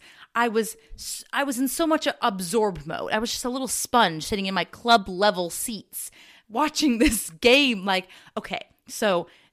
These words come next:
we, we had to look up how many periods there are. There's three periods. They're twenty-five <laughs> minutes long. And then, then Keith looks over to me and he goes, "I'm having a hard time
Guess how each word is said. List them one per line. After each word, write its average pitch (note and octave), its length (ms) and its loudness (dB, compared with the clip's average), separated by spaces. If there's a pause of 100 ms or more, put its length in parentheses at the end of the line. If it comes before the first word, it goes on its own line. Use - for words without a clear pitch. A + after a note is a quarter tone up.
(100)
we, G3+ 440 -2
we G#3 80 -6
had A3 220 -2
to D#4 60 0
look A#3+ 220 0
up C#4 140 2
how B3 140 2
many F#3 200 -4
periods - 600 -4
there - 180 -6
are. B1 260 -4
There's F#3 220 -10 (180)
three B3 380 -4
periods. F3 500 -4
They're D#3+ 140 -10
twenty-five C4+ 760 6
<laughs> A#3+ 60 0
minutes C4+ 440 4
long. G#3 760 0 (420)
And D#4 380 4
then, C4+ 160 2
then D4 220 4
Keith C4 340 -4
looks G#3 220 -6
over G#3 220 -4
to A3 140 -4
me G3 200 -2
and G#3+ 120 -4
he G3 140 -10
goes, G#3 340 -10 (460)
"I'm F#3 80 -18
having C4+ 440 -4
a G#3 40 -6
hard A3 400 -4
time G#3 400 0